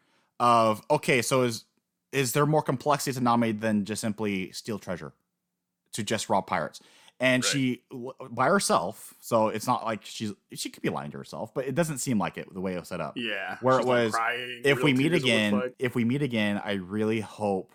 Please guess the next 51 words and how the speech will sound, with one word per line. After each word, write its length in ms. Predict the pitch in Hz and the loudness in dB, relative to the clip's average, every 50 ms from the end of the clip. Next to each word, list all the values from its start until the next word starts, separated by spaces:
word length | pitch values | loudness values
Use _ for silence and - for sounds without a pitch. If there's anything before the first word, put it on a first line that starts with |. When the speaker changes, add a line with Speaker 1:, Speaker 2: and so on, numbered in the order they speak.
| _ | _
Speaker 1:
we 140 | - 104 98 | -6 -6 -6
sail 340 | 82 - - 98 92 85 82 | -6 -6 -6 -4 -4 -4 -4
together." 400 | 80 71 73 67 57 57 65 60 - | -6 -8 -10 -12 -12 -14 -16 -14 -8
Like, 180 | 104 113 113 | -6 -4 -4
she 160 | - - 156 143 | -2 -2 -2 -2
does 280 | 117 104 143 143 139 139 | 0 2 4 4 4 4
Speaker 2:
Yeah, 80 | 127 | 4
Speaker 1:
not 160 | 123 131 135 | 4 6 4
Speaker 2:
she's 80 | 135 - | 4 4
like, 120 | 143 131 | 2 2
"I 40 | 143 | 4
Speaker 1:
regret 100 | 147 127 170 | 6 6 6
Speaker 2:
hope 100 | 165 165 | 8 6
Speaker 1:
her 60 | 156 | 4
Speaker 2:
I 60 | 143 - 160 147 | 4 4 2 0
Speaker 1:
time. 80 | 135 127 | 0 0
Speaker 2:
can 40 | 127 | -2
really 340 | 131 147 147 147 135 127 123 123 | -2 0 0 2 0 0 -2 -4
join 340 | 123 123 117 110 104 104 | -6 -8 -8 -10 -12 -14
them 140 | 104 101 101 104 | -16 -16 -16 -16
one 180 | 104 101 104 | -16 -16 -14
day." 280 | 101 95 90 87 92 - - _ _ - | -14 -14 -14 -14 -16 -18 -20 _ _ 0
Speaker 1:
Yeah, 260 | 165 175 139 101 95 | 4 6 6 6 6
but 240 | 92 139 147 135 139 - | 4 4 2 2 2 0
she's 180 | - 170 139 | 2 2 4
also 300 | 143 135 131 - 147 131 117 | 4 4 4 4 4 2 4
aware, 460 | 107 127 135 123 110 101 95 95 101 - - | 4 4 4 4 4 4 2 -2 -4 -6 -12
'cause 80 | - | -10
she's 160 | 117 123 104 - | -8 -8 -6 -4
hoping, 300 | - 127 131 - 107 - | -4 -4 -4 -4 -6 -8
'cause 160 | 104 101 98 | -10 -10 -10
she's 160 | 110 98 110 | -8 -8 -6
aware 180 | 147 214 294 - | -6 -6 -6 -6
she's 160 | - 269 208 | -4 -4 -2
doing 200 | - 190 190 165 | 0 0 0 0
some 200 | - 160 123 120 | 0 -2 -2 0
really 280 | 120 117 117 113 110 | 0 2 2 2 0
bad 280 | 95 90 95 87 85 - | 0 -2 -2 -4 -4 -6
stuff. 300 | - - - 65 57 - _ _ _ _ _ _ _ _ _ - | -10 -12 -12 -14 -14 -16 _ _ _ _ _ _ _ _ _ 0
But 160 | 127 127 110 | 0 2 2
I 100 | 123 123 | 0 0
can't 280 | - - 151 151 143 | -2 -2 -2 -2 0
wait 180 | 147 143 135 - | 0 -2 -2 -2
to 60 | 135 113 | -4 -6
be 100 | 120 113 | -4 -6
free, 400 | - - 107 104 101 98 95 95 | -6 -4 -4 -2 0 0 0 -2
Belle 200 | 85 85 95 95 | -2 -2 -2 -2
Lumiere, 500 | 90 87 85 82 80 78 73 69 67 - _ _ _ _ - | -2 -4 -4 -6 -6 -8 -10 -12 -16 -20 _ _ _ _ -6
or 100 | 104 95 | -6 -4
Bellemere. 540 | 85 98 98 92 92 87 85 80 78 73 71 | -2 -2 -2 -2 -2 -2 -4 -6 -6 -8 -8
Speaker 2:
Right. 320 | 98 98 98 92 90 87 | -8 -6 -6 -8 -8 -10